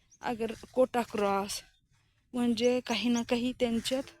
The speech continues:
अं, क्रॉसचे गुणधर्म उतरलेले असतात आणि त्याचा फायदा आपल्या शेळीपालनात होते. तर फक्त पाच पाटी आणि एक बोकड आणायचा आहे.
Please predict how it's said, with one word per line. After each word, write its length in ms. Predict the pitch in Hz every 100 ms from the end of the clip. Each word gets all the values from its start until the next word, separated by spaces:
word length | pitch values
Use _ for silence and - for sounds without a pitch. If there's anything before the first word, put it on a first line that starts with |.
| _ _ _ _ _ -
अं, 100 | 226
क्रॉसचे 600 | - 233 233 220 - 240
गुणधर्म 500 | 220 240 233 240 226
उतरलेले 540 | 226 220 226 214 214 214
असतात 340 | 214 262 269 _ _ _
आणि 240 | - 214 240 -
त्याचा 220 | 214 226
फायदा 400 | - 220 214 247 277 - - - _ _ -
आपल्या 280 | 196 220 214
शेळीपालनात 720 | - 240 220 220 214 208 -
होते. 200 | 226 233
तर 160 | 214 220
फक्त 260 | 233 - 233
पाच 240 | 247 240 -
पाटी 320 | 240 226 233
आणि 280 | 220 233 233
एक 120 | 214
बोकड 380 | 196 220 226 220
आणायचा 400 | 214 214 208 262
आहे. 200 | -